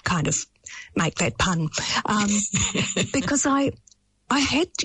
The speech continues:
I found when I was reading it, I had that song, um, which you, you'd probably know, um, Fight Song by Rachel Platten. You know, that came out about eight years ago or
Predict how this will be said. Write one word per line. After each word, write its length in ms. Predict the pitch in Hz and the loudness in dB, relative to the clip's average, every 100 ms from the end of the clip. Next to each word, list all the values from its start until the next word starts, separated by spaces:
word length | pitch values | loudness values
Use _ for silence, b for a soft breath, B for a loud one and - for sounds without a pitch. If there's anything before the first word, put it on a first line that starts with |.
| - - | -4 0
I 120 | 285 | 0
found 300 | - 294 403 | 2 2 2
when 120 | 427 | 2
I 60 | 440 | 4
was 160 | 349 | 4
reading 280 | 240 233 269 | 2 2 2
it, 120 | 233 - | 2 2
I 100 | 240 | 0
had 240 | 247 320 | 2 0
that 260 | - 392 - | 2 0 0
song, 560 | - 247 208 196 196 - | 0 2 2 2 0 0
um, 440 | 202 190 180 185 - B B B - | 0 2 2 0 -2 B B B -4
which 260 | 220 - - | 0 2 2
you, 180 | 226 208 | 2 0
you'd 240 | 214 220 | 0 0
probably 380 | - 226 - 175 | 0 0 0 0
know, 220 | 175 180 B B - | 2 2 B B 0
um, 240 | 220 220 | 0 0
Fight 520 | - - - 214 247 | -2 -2 0 0 0
Song 520 | - 254 190 165 165 | 0 0 2 2 0
by 220 | 156 208 190 | 2 2 2
Rachel 520 | 190 185 - - 190 | 2 0 0 0 -2
Platten. 380 | - 196 - 285 403 466 - - | 0 0 2 2 0 -2 -8 0
You 80 | 392 | 2
know, 200 | 466 349 | 4 2
that 140 | - | 0
came 260 | - 226 208 | 0 2 2
out 160 | 190 | 2
about 280 | 208 175 170 175 | 2 0 0 0
eight 220 | 170 - | 0 2
years 280 | 170 180 214 | 2 2 0
ago 340 | 208 185 | 0 2
or 20 | 147 | 0